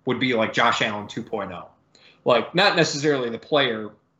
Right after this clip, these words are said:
with that ceiling, but just, like, that development, that style that they play, it's very reminiscent to what Josh Allen was in Buffalo before he became Josh Allen. Um, the last one, Baker Mayfield. Frank, I just have him staying in,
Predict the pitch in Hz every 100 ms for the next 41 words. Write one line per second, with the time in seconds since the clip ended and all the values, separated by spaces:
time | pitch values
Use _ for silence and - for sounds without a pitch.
0 | _ _ _ _ _ _ _ - 143 147
1 | 131 - - 160 165 120 107 - 127 151
2 | 139 147 120 - 127 - 113 120 127 135
3 | 139 131 131 110 110 - - 110 117 123
4 | 131 135 135 135 - 131 127 123 117 127
5 | 127 123 113 113 110 107 107 101 95 95
6 | 110 107 107 110 104 - _ - 104 107
7 | - 107 104 104 104 107 98 98 - -
8 | _ 110 104 127 - 98 92 90 95 117
9 | 107 101 107 110 117 110 104 101 92 -
10 | 123 104 85 - - - - - 127 131
11 | 135 131 131 - 151 170 180 190 190 196
12 | 185 180 160 135 160 165 156 156 151 156
13 | 147 143 135 - 147 147 147 - 143 110
14 | 107 - 107 101 95 92